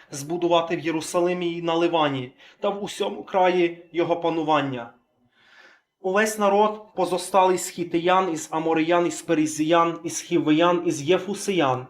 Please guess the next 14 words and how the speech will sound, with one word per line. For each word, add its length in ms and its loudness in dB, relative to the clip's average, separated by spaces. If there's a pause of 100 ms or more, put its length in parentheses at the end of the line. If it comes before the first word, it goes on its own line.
(100)
що 260 -2
вони 220 2
не 160 2
з 100 -8
Ізраїля, 600 0 (300)
з 140 -6
їхніх 360 0
синів, 440 0
що 220 -2
зосталися 680 0
по 180 0
них 260 0
у 80 -2
краї, 520 2